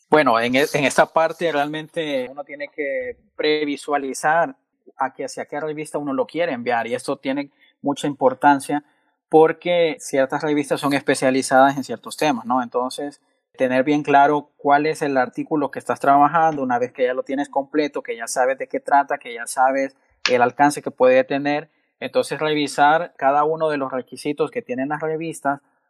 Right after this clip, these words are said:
para que sea un proceso más fácil. En este caso, para, puedo mencionar que este artículo no fue tan difícil, ese proceso, ¿no? Porque ya habíamos previsualizado esta revista que es la Acta Médica Lituánica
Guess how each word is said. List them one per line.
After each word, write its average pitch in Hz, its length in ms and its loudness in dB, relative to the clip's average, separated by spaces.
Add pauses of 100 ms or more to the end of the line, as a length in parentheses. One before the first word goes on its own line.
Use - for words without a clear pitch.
(120)
para 156 260 4
que 143 140 -4
sea 131 180 -4
un 135 60 -8
proceso 127 460 -12
más 113 200 -6
fácil. 151 460 -4
En 113 120 -14
este - 220 -12
caso, 147 480 0 (380)
para, 113 720 -2
puedo 135 180 0
mencionar 139 400 -4
que - 80 -10
este 123 160 -6
artículo 135 460 -4
no 127 160 -4
fue 135 180 -4
tan - 260 0
difícil, 160 680 -6
ese 135 220 -6
proceso, 156 520 -2
¿no? 131 160 -4
Porque 131 400 -4
ya 127 120 4
habíamos 151 500 -4
previsualizado 147 1120 2 (160)
esta 151 200 -2
revista 147 420 -4
que 131 100 -10
es 131 80 -10
la 139 120 -12
Acta 135 300 -2
Médica 143 400 -4
Lituánica 139 720 -2